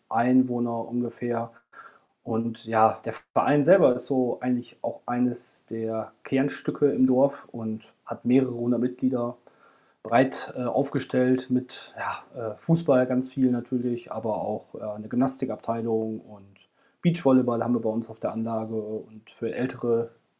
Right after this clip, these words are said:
äh, ja, Sportinteressierte noch, äh, eine Budanlage. Und die reine Tennisabteilung besteht aus hundert Mitgliedern. Und, ähm, ich habe ja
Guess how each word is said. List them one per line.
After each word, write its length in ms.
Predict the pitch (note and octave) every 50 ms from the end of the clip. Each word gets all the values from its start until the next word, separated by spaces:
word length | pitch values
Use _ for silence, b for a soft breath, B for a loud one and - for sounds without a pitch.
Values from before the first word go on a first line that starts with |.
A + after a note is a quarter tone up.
| _ - -
äh, 300 | - A#2 A2 A2 G#2+ A2 A2+ -
ja, 220 | A2+ G#2 - - _ _ _ _
Sportinteressierte 840 | - - - B2 B2 B2+ B2+ - B2 A2+ - - B2+ A#2+ - - A#2
noch, 260 | A2 A2+ - - -
äh, 720 | - A#2 A2 G2+ - _ _ - - - _ _ - A#2
eine 180 | A2 G#2+ G#2+ A2
Budanlage. 920 | - - C#3 D3 C#3+ A#2+ A#2+ B2 B2 B2 B2 B2 A#2+ A#2+ A#2+ A#2+ A#2 A#2+ - -
Und 380 | - A#2 A2 G#2+ G#2+ _ _ _ _ _ _ _
die 120 | - A2+ A2+
reine 240 | A2 A2+ B2+ C3+ C3
Tennisabteilung 600 | C3 D#3 F3 F3 F3 C3+ - - C3 C3 B2+ A#2+
besteht 260 | A#2+ - - C3 C3
aus 380 | - A#2 A#2+ A#2 - - - _ -
hundert 280 | - D#3+ F3 E3 C#3+ B2+
Mitgliedern. 560 | B2+ C#3 C#3 - E3 E3 E3 E3 F3 F#3+ F#3+ - b b b b b b b b b b b _
Und, 520 | - B2+ A#2+ A2 A2 A2 G#2+ G#2+ G#2+ - -
ähm, 320 | G#2+ A2 A2+ A2 A2 A2 A2+
ich 80 | -
habe 160 | C3+ B2+ -
ja 220 | C3+ B2+ A#2+ B2